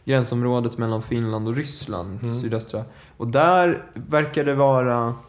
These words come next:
Speaker 1: något lätt andligt över det. Ett, där kan gråterskorna, de framkallar gråtkväden. Och jag fick lyssna på ett gråtkväde då i min djupa research här
Speaker 2: Mhm.
Speaker 1: på internet. Och det lät liksom lite som en jojk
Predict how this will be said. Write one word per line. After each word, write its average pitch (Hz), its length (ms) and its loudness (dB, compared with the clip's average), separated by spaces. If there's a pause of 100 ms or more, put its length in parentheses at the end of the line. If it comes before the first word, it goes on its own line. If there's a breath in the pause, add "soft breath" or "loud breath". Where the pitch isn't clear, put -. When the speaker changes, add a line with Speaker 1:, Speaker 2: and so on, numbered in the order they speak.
(140)
Speaker 1:
något 131 280 -2
lätt 120 440 0
andligt 156 560 0
över 78 240 0
det. - 120 -6 (420 loud breath)
Ett, - 240 -8
där 131 200 2
kan 131 140 2
gråterskorna, 127 960 0 (1400 loud breath)
de 123 160 -2
framkallar 131 640 2
gråtkväden. 135 960 2 (540)
Och 127 400 2
jag 131 100 2
fick 139 120 -2
lyssna 165 260 0
på - 80 -4
ett 143 80 -4
gråtkväde 139 640 2
då 98 200 -2
i 107 80 -2
min 101 280 -6
djupa 113 300 -2
research 90 460 -4
här 98 100 -4
Speaker 2:
Mhm. 101 160 -6
Speaker 1:
på - 120 -2
internet. 135 600 -2
Och 131 140 0
det 147 140 4
lät 147 380 4
liksom 131 440 0
lite 120 260 -2
som 117 320 -2
en 117 160 -2
jojk - 600 -4